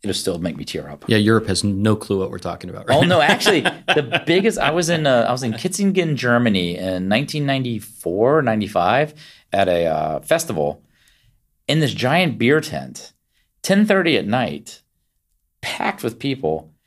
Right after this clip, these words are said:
Speaker 1: And all of a sudden, Country Roads is being played by the Oompa Band, and
Speaker 2: Oh, that's
Speaker 1: every
Speaker 2: actually
Speaker 1: single
Speaker 2: funny.
Speaker 1: person in the tent was singing at the top of their,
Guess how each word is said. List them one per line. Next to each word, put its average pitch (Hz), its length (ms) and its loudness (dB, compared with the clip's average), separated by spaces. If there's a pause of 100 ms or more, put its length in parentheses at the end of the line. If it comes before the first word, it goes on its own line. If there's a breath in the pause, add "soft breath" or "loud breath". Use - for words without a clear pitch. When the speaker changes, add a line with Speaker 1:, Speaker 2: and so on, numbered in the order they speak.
(320)
Speaker 1:
And 131 200 -2
all 160 180 2
of 202 60 0
a 214 80 2
sudden, 123 600 0 (480)
Country 208 360 0
Roads 143 320 2
is 113 60 -6
being 127 260 -4
played 131 260 0
by 120 120 0
the 98 100 -2
Oompa 139 340 0
Band, 202 400 0 (160)
and 131 300 -8
Speaker 2:
Oh, 127 60 2
that's 180 140 2
Speaker 1:
every 208 140 2
Speaker 2:
actually - 140 0
Speaker 1:
single 190 380 2
Speaker 2:
funny. 87 160 -4
Speaker 1:
person 117 800 0 (640 loud breath)
in 196 280 2
the 208 100 2
tent - 640 -4 (720)
was 127 200 0
singing 185 480 0
at 147 140 0
the 123 80 0
top 135 400 -6
of 151 100 2
their, 135 400 2